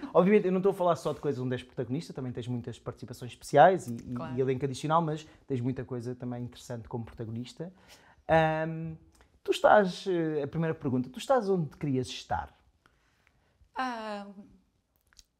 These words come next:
Speaker 2: eu acho que não pensei propriamente onde é que queria estar. Ah, há coisas que eu quero fazer, e isso é muito claro,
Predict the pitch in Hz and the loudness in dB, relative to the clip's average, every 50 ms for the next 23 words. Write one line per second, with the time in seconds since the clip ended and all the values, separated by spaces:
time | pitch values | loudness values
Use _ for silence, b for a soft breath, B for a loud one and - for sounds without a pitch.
0 | - _ _ b b b b b b b - 330 330 320 330 - 277 285 262 262 | -20 _ _ b b b b b b b -2 -2 0 0 0 -2 -4 -4 -4 -4
1 | 269 262 - 254 262 - 240 240 240 220 220 226 220 220 208 202 208 202 202 - | -6 -6 -8 -8 -10 -10 -10 -8 -8 -8 -8 -8 -10 -14 -14 -14 -14 -14 -14 -16
2 | 202 190 185 185 165 - - - - 139 123 123 127 - - _ _ _ _ _ | -14 -12 -10 -6 -6 -6 -6 -4 -6 -6 -6 -8 -10 -16 -20 _ _ _ _ _
3 | _ _ _ _ _ _ _ _ _ _ _ _ _ _ _ _ _ _ 160 165 | _ _ _ _ _ _ _ _ _ _ _ _ _ _ _ _ _ _ -12 -12
4 | 160 156 151 151 151 147 147 143 143 143 139 - - _ _ _ - 175 - - | -12 -12 -14 -16 -18 -18 -20 -20 -20 -20 -20 -20 -20 _ _ _ -8 -8 -6 -4
5 | 247 214 185 202 - - - 208 196 - 190 180 - - 190 165 135 151 139 135 | -4 -4 -4 -4 -6 -8 -8 -12 -12 -12 -12 -14 -12 -14 -14 -14 -12 -12 -12 -12
6 | - - _ _ _ _ _ _ _ _ _ - - _ _ _ _ _ _ _ | -14 -16 _ _ _ _ _ _ _ _ _ -20 -20 _ _ _ _ _ _ _
7 | _ _ _ - - 170 175 - - - 180 175 175 175 175 - - - 175 160 | _ _ _ -16 -14 -10 -6 -6 -6 -6 -6 -8 -10 -12 -16 -18 -16 -8 -6 -4
8 | 143 135 131 135 151 | -4 -4 -6 -8 -14